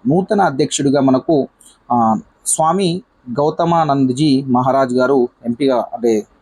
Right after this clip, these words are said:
ఎన్నిక కావడం జరిగింది. ఇది ఇతను పదిహేడవ ఈ యొక్క మఠానికి, ఈ యొక్క మిషన్కి, రామకృష్ణ మఠానికి, రామకృష్ణ మిషన్కి నూతన అధ్యక్షుడు. మరి పదిహేడవ అధ్యక్షుడిగా స్వామి గౌతమానందజీ మహారాజ్ గారు,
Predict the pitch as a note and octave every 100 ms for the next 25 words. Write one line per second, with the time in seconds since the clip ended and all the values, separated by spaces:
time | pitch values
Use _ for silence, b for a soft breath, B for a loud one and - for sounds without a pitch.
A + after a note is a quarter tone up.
0 | _ _ _ - C#3+ F3 F3 D3 C#3 C#3
1 | C#3+ F#3 D3+ C#3 C3 D3 D3 C3+ B2+ C3
2 | C3+ C#3+ C#3+ C#3 - _ B B - C#3
3 | C3+ B2+ B2 C#3+ D3+ D3+ D#3+ D3 C#3 B2
4 | B2 C3 D3 D3 A#2 A#2 B2 C3+ C3+ -
5 | C3 B2 B2+ C3+ F#3 C#3+ C3 B2+ B2+ C3
6 | B2+ C3 B2+ D3+ C3 B B B _ B2+
7 | D#3+ F3 D#3+ D3 D#3 - F3+ F#3 F3+ C#3+
8 | D3 D#3 F3 E3+ D3 C3+ C#3 - C#3 D#3
9 | C3 D#3 B B - C#3 C#3 D#3+ B2+ C3+
10 | D#3 D#3 C#3+ C3+ C#3 C#3 B2+ B2+ B2+ B2
11 | B2 B2 C3+